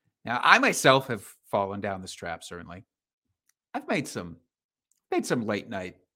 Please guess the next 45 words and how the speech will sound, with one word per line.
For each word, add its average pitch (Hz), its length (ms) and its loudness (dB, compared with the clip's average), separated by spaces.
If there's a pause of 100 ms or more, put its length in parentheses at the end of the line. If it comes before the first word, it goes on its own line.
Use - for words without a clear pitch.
(220)
booty 135 180 4
call 113 260 2
trade 107 400 0
type 104 220 -2
of - 60 -10
things. 113 420 -2
I've 208 120 4
done 147 200 8
that 120 340 4 (380)
probably 160 460 6
after 143 420 4
having 135 380 2
some 139 220 0
of 117 80 -6
this 123 140 -2
terrible 139 360 0
whiskey - 380 -6 (320)
that 104 140 -8
I 95 100 -6
just 95 260 -10
drank 92 280 -8
to - 80 -14
pay 104 180 -6
off 101 180 -6
that, 107 180 -4 (340)
that 101 160 -8 (180)
beer 147 220 4
bet, 101 260 -8
quote 101 200 -8
unquote. 92 320 -10 (800)
Uh, 160 240 6
so, 196 260 6
so 185 180 6
I 185 200 10
feel 220 300 2
you, 185 120 6
Jay 113 220 2
Stern. 104 460 -4 (880)
Now, 143 340 6
I 214 140 10
don't 254 200 8
typically 165 380 2
have 131 260 2
the 113 80 -4
success - 720 -8